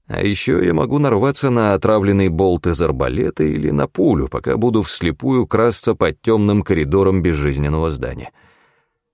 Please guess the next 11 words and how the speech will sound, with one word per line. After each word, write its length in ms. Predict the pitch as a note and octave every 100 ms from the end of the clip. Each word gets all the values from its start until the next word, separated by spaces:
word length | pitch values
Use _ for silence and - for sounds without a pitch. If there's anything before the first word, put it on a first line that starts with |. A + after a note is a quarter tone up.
| _ -
Укрывшийся 640 | - G2+ B2 - A#2 G#2+
внутри 320 | F#2+ D#2+ A#2+
неизвестный 600 | G#2 F2 E2 B2+ - A2
тоже 340 | D2+ E2 F2+
не 120 | D2 C2+
дурак 380 | C2+ A#1+ A#1
и, 100 | -
несомненно, 640 | - C#3+ D3 G#2 A2+ A#2+ A#2
ожидает 540 | G#2+ G#2+ F2 F#2+ G2+
незваных 520 | G#2+ F2 D2+ B1 A#1+
гостей. 400 | B1 - - -